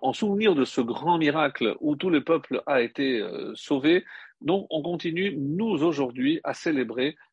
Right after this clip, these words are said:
justement donc, euh, ce Shabbat Hagadol en souvenir de ce grand miracle.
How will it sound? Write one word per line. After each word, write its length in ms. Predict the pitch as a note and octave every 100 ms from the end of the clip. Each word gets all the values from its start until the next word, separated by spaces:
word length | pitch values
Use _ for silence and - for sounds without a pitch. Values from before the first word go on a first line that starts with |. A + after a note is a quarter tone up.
| _
justement 760 | A#2 A2 F3+ - E3 C#3 D#3 -
donc, 380 | A#2+ A2+ C3+ -
euh, 80 | A#2
ce 220 | - A2+
Shabbat 500 | A2 - A#2+ D3 D3+
Hagadol 680 | A#2+ C3 C3 C#3 C3 B2+ C#3+
en 80 | A#2
souvenir 440 | - B2 C3 D3
de 100 | A#2
ce 160 | - B2+
grand 240 | B2 B2+
miracle. 340 | A#2 G#2+ G2+